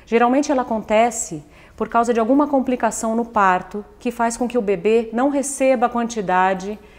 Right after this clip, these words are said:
suficiente de oxigênio, o que causa lesões no cérebro. Nessa matéria, você vai conhecer a história da pequena Yasmin, que precisou receber educação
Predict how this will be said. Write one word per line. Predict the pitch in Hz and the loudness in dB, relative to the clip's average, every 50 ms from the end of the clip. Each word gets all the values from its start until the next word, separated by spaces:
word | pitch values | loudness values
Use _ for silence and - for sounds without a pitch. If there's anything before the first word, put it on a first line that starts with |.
| - - - | -20 -20 -20
suficiente | - - - 277 240 - - - 247 233 233 226 226 | -16 -8 -6 -6 -6 -4 -4 -2 -2 -2 -2 -4 -4
de | 196 214 | -4 -4
oxigênio, | 214 214 - - - 220 190 175 196 190 175 165 151 143 143 143 - - | -4 -4 -6 -6 -6 -6 -4 -2 -2 -2 0 -2 -2 -4 -8 -12 -16 -18
o | 190 | -18
que | - - 202 | -16 -16 -6
causa | - 214 208 202 214 214 196 220 226 220 226 | -2 0 2 2 2 0 -2 -2 -4 -4 -4
lesões | 226 220 220 196 180 196 208 208 190 185 | -2 -2 -2 -2 -2 -2 -2 -2 -2 -4
no | 190 | -6
cérebro. | 180 - - 170 147 139 139 139 135 143 143 147 - - _ _ _ - - - - - - - 202 | -8 -8 -8 -6 -6 -6 -8 -10 -12 -14 -16 -18 -20 -20 _ _ _ -20 -20 -20 -20 -20 -10 -6 -4
Nessa | 202 202 - 233 | -4 -2 -2 -2
matéria, | 226 226 226 - 214 220 226 247 269 277 254 - - - | -2 -2 -2 0 2 2 4 4 4 2 0 -4 -10 -18
você | - - 226 | -12 -6 -4
vai | 208 214 214 | -2 -2 -2
conhecer | 220 220 214 202 - 220 | -2 -4 -4 -4 -2 -2
a | |
história | 208 208 - 220 214 202 | -4 -2 -2 -2 0 0
da | 190 196 | 0 -2
pequena | - 208 - - 214 214 | -4 -4 -6 -4 -4 -2
Yasmin, | 214 208 208 190 180 185 185 185 202 233 262 254 - - - - - | 0 0 0 0 -2 -2 -4 -2 -2 -2 -2 -4 -6 -12 -20 -16 -10
que | - 208 | -8 -6
precisou | - 190 185 - 208 185 208 | -6 -6 -8 -8 -6 -4 -2
receber | 202 202 196 - 220 190 170 202 196 | -2 -4 -4 -4 -4 -2 0 0 0
educação | 190 175 180 - 190 175 - - - 196 202 208 - | 0 0 -4 -4 -6 -6 -6 -6 -4 -4 -4 -4 -6